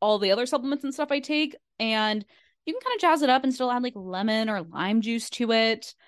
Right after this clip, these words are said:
Um, but yeah, that is kind of, like, a general synopsis of whether you should or should not take electrolytes. Like,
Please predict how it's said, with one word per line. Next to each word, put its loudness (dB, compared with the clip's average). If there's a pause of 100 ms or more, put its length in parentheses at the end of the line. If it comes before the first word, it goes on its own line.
(320)
Um, 4
but -6
yeah, 4 (100)
that 4
is -8
kind -6
of, -4
like, -2
a 0
general -8
synopsis -6
of -2
whether 0
you -4
should -4
or -2
should -8
not 0
take -8
electrolytes. 0
Like, -2